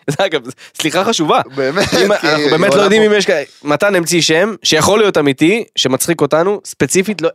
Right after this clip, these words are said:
Speaker 1: אין סיבה אגב. זה לא שזה שם מצחיק, זה מצחיק אותנו.
Speaker 2: <laughs>
Speaker 1: אמ, מתן, מכל המפורסמים שהוא גרם לנו לעשות דברים עם התחזיות שלו, וואו, אתה יודע שמתן הרס פה בתים.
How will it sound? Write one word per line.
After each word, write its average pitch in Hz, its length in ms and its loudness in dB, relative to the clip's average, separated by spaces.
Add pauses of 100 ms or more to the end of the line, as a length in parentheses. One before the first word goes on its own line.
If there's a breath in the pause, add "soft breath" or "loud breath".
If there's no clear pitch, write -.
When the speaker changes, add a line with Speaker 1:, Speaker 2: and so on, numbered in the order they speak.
Speaker 1:
אין 165 140 0
סיבה 160 300 0
אגב. 107 160 -4 (380 soft breath)
זה 131 100 -6
לא 143 100 0
שזה 151 220 0
שם 151 140 0
מצחיק, 139 320 -4
זה 110 100 -6
מצחיק - 280 -8
אותנו. 127 460 -2
Speaker 2:
<laughs> - 500 -20
Speaker 1:
אמ, 120 600 0 (420 loud breath)
מתן, 151 400 -2
מכל 151 220 0
המפורסמים 143 440 -2
שהוא 135 140 -6
גרם 131 140 2
לנו 143 80 2
לעשות 131 180 -4
דברים 127 380 -2
עם 123 100 -4
התחזיות 117 600 0
שלו, 123 600 -2
וואו, 98 1080 -4
אתה - 120 -16
יודע 98 160 -8
שמתן - 400 -14
הרס 98 240 -14
פה 113 100 -6
בתים. 117 480 -8